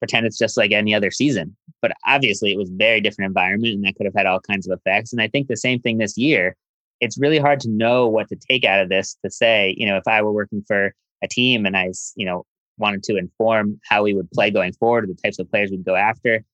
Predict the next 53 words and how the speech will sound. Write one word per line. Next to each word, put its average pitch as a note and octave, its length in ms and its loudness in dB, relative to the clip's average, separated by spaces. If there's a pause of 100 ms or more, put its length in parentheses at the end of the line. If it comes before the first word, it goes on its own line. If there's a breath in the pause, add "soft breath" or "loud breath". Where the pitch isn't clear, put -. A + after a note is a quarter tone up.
(260)
maybe C3+ 260 2
there's C3 220 2
some C3+ 160 0
things C3+ 200 -2
to B2+ 60 -4
take B2+ 240 0
of, C#3+ 180 -2 (120)
from C#3+ 160 2
it, E3+ 180 -2
but - 160 0
you A#2+ 160 0
would A#2 160 0
wanna B2 220 2
be A2+ 260 -2
very A#2 240 2
careful G#2+ 640 0 (300)
because C3 280 2 (300)
the, C3 360 0
it's, - 360 -2
it's C3 160 -2
just C#3 140 -2
so C#3 140 4
odd G#2+ 420 0 (140)
in A#2+ 100 0
the G#2+ 80 0
<laughs> D3 80 2
history D3 280 0
of A#2 100 -2
the B2+ 80 0
league, A#2 300 2 (320)
these A#2+ 160 2
two - 140 -4
years C3 340 2
and G2+ 200 0
what A2+ 180 2
matters A#2 500 2
and, F2 280 -2
and, F2+ 360 -2
you G#2+ 100 -6
know, F2 220 -2
how A2 140 2
the F#2+ 80 0
regular G#2+ 260 2
season G#2+ 260 -2
versus G2 180 -8
the F#2+ 160 -10
playoffs A#2 420 4
and G2 80 -4
all G#2+ 160 2
that A2 180 0
kind F#2+ 120 -10
of F2 80 -10
stuff. F#2 260 0